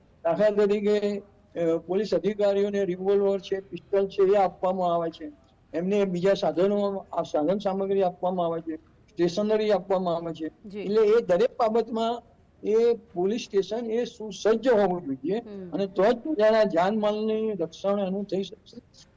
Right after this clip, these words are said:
Speaker 1: પોલીસના વાહનો છે, એ પણ
Speaker 2: ઓકે.
Speaker 1: ઘણી વખતે બદલી, બ-, બગડી જતા હોય છે.
Speaker 2: હમ.
Speaker 1: એ પણ વ્યવસ્થિત થવા જોઈએ.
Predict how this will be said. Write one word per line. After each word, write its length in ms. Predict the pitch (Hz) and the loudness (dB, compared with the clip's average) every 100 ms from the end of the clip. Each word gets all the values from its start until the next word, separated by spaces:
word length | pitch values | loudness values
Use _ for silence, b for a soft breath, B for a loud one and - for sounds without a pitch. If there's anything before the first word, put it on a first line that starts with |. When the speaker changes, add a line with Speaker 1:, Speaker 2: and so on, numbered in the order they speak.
| - | -8
Speaker 1:
પોલીસના 480 | 170 180 190 202 190 | 0 2 2 4 4
વાહનો 480 | 170 165 214 214 | 6 6 4 4
છે, 220 | 202 185 185 _ - | 4 2 0 _ -4
એ 60 | 185 | 0
પણ 120 | 202 | 2
Speaker 2:
ઓકે. 80 | 214 | 2
Speaker 1:
ઘણી 220 | 165 190 | 2 2
વખતે 340 | 202 190 196 196 | 2 0 0 0
બદલી, 460 | 170 - 185 196 | -2 -6 -2 0
બ-, 400 | 175 160 151 156 | 0 -4 -4 -4
બગડી 300 | - 151 208 | -4 -2 0
જતા 260 | 196 185 180 | 2 0 0
હોય 200 | 170 156 | -2 -4
છે. 120 | 165 | -8
Speaker 2:
હમ. 380 | - - 226 214 | -18 -16 -10 0
Speaker 1:
એ 60 | 190 | 0
પણ 220 | 226 220 | 2 2
વ્યવસ્થિત 420 | 185 202 - - - | 4 2 -2 -20 -4
થવા 200 | 175 180 | 0 0
જોઈએ. 320 | 175 170 170 | 0 -4 -6